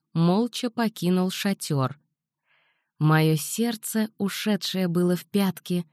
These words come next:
потихоньку вернулось на своё законное место. Избежав встречи, принц дал мне возможность самой объяснить всё Минь-Минь. Она бесхитростна и прямолинейна,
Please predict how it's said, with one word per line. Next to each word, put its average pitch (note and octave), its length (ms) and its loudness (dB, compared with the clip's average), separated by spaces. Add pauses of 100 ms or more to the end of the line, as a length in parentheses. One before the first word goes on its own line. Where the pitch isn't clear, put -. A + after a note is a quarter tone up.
(240)
потихоньку E3+ 960 0
вернулось E3+ 680 2
на D3 120 0
своё D3 360 0
законное D3+ 640 0
место. C3+ 600 0 (960)
Избежав D#3 640 2
встречи, F3+ 680 -2 (380)
принц A3 460 2
дал F3+ 280 2
мне G3 240 2
возможность F#3 800 0
самой E3+ 640 0
объяснить D#3+ 760 -2
всё - 260 -2
Минь-Минь. D#3 640 2 (420)
Она G3 380 4
бесхитростна G3 960 0
и - 20 2
прямолинейна, F#3 1040 2